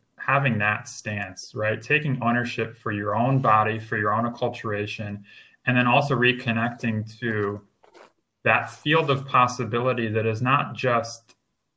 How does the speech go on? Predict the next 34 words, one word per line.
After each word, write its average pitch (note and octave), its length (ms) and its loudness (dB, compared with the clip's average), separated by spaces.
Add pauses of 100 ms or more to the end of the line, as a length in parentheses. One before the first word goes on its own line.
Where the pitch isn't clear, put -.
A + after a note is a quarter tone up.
(400)
something B2 520 0
imagined, G#2 760 0
but A2 140 0
is A2 140 -2
also B2 340 -2
something A2+ 600 -2
inherited. G#2 840 0 (160)
It's, A#2 360 -6
you A#2+ 160 0
know, G#2+ 100 2
there A2+ 160 4
are A#2 60 4
lineages A#2 920 0
of G#2 140 -6
indigeneity G#2+ 880 -2
within G#2 300 -6
my G#2 280 0
own D3+ 140 0
traditions G#2 680 -6
that A2+ 180 -2
I A#2 120 4
can A#2 200 -4
reconnect G2+ 640 -4
to. G2+ 240 -10 (440)
There A2+ 160 6
are A2 140 6
parts C#3 300 4
of A#2 100 0
myself A2+ 760 2
that A2+ 120 -2
have G#2 240 0
been G2+ 160 -4
forgotten. G#2 800 -2 (840)
Um, G#2 680 -4